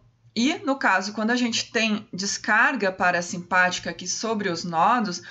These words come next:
o que que, ahn, né, isso vai gerar? Isso vai gerar, pessoal, uma redução da frequência cardíaca.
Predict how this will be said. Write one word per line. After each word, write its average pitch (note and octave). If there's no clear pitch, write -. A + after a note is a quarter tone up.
o G#3+
que B3+
que, C4
ahn, G#3+
né, F#3+
isso G#3
vai G3
gerar? F#3+
Isso F3
vai F#3+
gerar, G3
pessoal, F#3+
uma F3
redução A#3+
da A3
frequência G#3+
cardíaca. A3